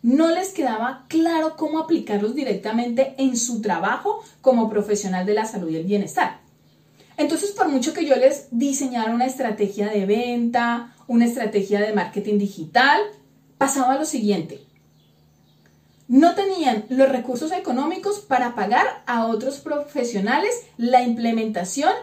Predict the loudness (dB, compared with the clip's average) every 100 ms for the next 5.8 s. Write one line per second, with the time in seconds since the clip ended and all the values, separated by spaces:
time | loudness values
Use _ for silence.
0 | -8 -2 2 2 2 0 -2 -2 -6 -6
1 | -6 -4 -4 -2 0 2 2 -2 -4 0
2 | 0 0 -2 -4 -2 -6 -6 -4 -4 -4
3 | -4 -4 -6 -14 _ _ _ _ _ _
4 | _ _ _ _ 2 4 2 -2 -4 -6
5 | -6 -2 0 0 0 -2 -2 -6